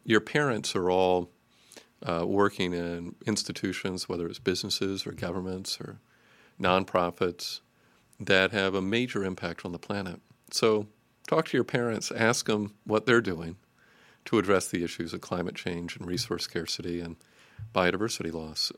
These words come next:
Um, uh, there's tremendous power in people and the decisions they make, and there's tremendous power in telling stories. Tell stories about what you care about and, um, and what you hope your parents and your friends will do.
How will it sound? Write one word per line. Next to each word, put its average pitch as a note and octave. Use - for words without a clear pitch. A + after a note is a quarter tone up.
Um, E2+
uh, F2
there's G2+
tremendous B2
power F#2+
in F2+
people F2+
and E2+
the F2
decisions F#2+
they G2
make, F#2+
and G2+
there's F#2
tremendous G2
power F2
in E2
telling E2+
stories. D#2+
Tell G#2+
stories F2
about E2+
what G#2
you G2+
care F#2
about F2
and, E2+
um, E2+
and G#2+
what G2
you G2
hope F#2
your F2+
parents -
and F2+
your E2
friends F2
will -
do. A#2